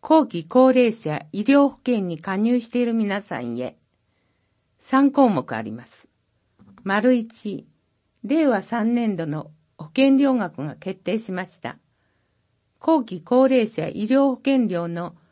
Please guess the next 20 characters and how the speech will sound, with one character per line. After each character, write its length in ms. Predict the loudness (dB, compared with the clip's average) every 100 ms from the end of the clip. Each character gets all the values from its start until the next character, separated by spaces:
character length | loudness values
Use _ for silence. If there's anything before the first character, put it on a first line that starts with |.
| _ _ _ _ 0
年 300 | 4 4 2
間 280 | 0 0
保 120 | -2 -2
険 320 | 2 4 4
料 180 | 4 2
額 300 | -2 -6 -10
が 100 | -8
決 300 | -6 -6 -2
定 240 | 0 0
し 120 | 0
ま 160 | -2 -2
し 60 |
た 140 | -4 -6
の 160 | -6
で、 180 | -8 -12 _ _ _ _ _ _
七 400 | -10 -6 0 2
月 320 | 2 -2 -4
中 280 | 2 2 2
旬 360 | 2 2 2
に 200 | 0 -4